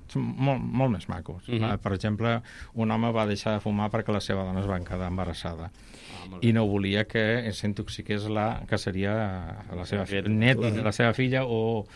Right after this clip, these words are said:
Speaker 1: o el seu fill, no?
Speaker 2: Molt bé.
Speaker 1: O sigui que el motiu era molt bo, eh, era un motiu molt honorable.
Speaker 2: Mhm.
Speaker 1: Li creava plaer en el seu cervell saber que podia néixer més sana o més sa el
Speaker 2: Mhm.
Speaker 1: seu fill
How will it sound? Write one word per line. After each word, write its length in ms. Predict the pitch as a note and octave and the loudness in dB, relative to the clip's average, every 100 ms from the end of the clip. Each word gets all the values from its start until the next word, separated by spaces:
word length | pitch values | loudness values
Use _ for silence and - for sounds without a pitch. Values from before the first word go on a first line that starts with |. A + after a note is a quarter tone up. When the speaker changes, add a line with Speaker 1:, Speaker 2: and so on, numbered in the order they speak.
| - | -10
Speaker 1:
o 120 | - G#2+ | 2 2
el 80 | |
seu 180 | - G#2+ | 4 0
fill, 300 | - F#2+ F2 | 2 0 0
no? 220 | F#2 B2 C#3+ | 0 -2 -2
Speaker 2:
Molt 180 | G#2+ F#2 | -2 -2
bé. 80 | B2+ - - - | -6 -12 -16 0
Speaker 1:
O 40 | |
sigui 120 | A#2 | 0
que 100 | A#2 | 4
el 60 | A2+ | 6
motiu 640 | A2+ A2 C3 C3+ C#3 F3 - - - | 6 6 6 6 6 4 -2 -14 -4
era 220 | A2+ A2 | 0 2
molt 220 | A2+ A2+ | 2 2
bo, 200 | G2+ F#2 | 2 0
eh, 200 | G#2 G#2+ | 0 0
era 80 | G#2+ | 0
un 100 | A2 | 0
motiu 340 | G2+ F#2 G#2+ A2+ | -2 -2 -2 0
molt 160 | G2+ G#2 | 0 -2
honorable. 460 | G2+ F#2 F2+ G2 - | -2 -4 -4 -8 -4
Speaker 2:
Mhm. 280 | A#2 B2 C#3 A#2 | -4 -4 -6 -4
Speaker 1:
Li 220 | A#2 G#2+ | -2 -2
creava 460 | - A2+ A2+ C3 C3+ | 0 2 2 2 2
plaer 280 | B2 C3 C3+ | 2 2 4
en 60 | |
el 120 | A2 | 2
seu 180 | G#2+ C3 | 2 0
cervell 480 | A#2+ B2 B2+ C#3 C3+ | 2 0 2 2 2
saber 380 | - A2 A#2 A#2 | 0 2 2 2
que 100 | A#2+ | 0
podia 260 | G2+ G2+ | 0 0
néixer 300 | A2 A2 - | 2 0 0
més 240 | A2 A2 G#2 | 0 0 0
sana 280 | A#2+ A#2 G2+ | 0 0 2
o 40 | |
més 180 | G#2+ G#2+ | 0 2
sa 260 | B2 A2+ A2+ | 2 2 2
el 100 | A2 | 0
Speaker 2:
Mhm. 80 | A2+ | 0
Speaker 1:
seu 240 | A2+ A#2+ | 2 2
fill 400 | A2 C3+ C3 D3+ | 4 4 4 2